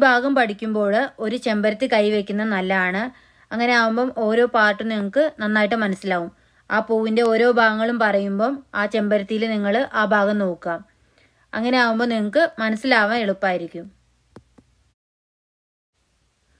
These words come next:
പുഷ്പാസനം അഥവാ തലാമസ്. ഇവിടെ നിങ്ങൾക്ക് ചിത്രം കാണാം, ഇതാണ്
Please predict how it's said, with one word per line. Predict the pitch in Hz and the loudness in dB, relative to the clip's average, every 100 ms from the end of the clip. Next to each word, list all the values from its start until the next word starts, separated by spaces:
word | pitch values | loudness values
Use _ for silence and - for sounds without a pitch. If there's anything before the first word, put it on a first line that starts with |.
| _ - | _ -6
പുഷ്പാസനം | 302 - - 311 302 214 190 - - | -6 -4 0 0 0 -4 -4 -8 -10
അഥവാ | 196 190 214 226 | -6 0 0 0
തലാമസ്. | 220 208 202 190 170 - _ _ _ _ _ _ - | 0 2 0 -2 -6 -12 _ _ _ _ _ _ -4
ഇവിടെ | 262 277 | 2 2
നിങ്ങൾക്ക് | 277 262 - | 2 0 -4
ചിത്രം | 220 247 247 226 | -4 -2 2 2
കാണാം, | 190 196 269 - _ - 240 | 2 0 -4 -10 _ -10 0
ഇതാണ് | 247 233 | 2 2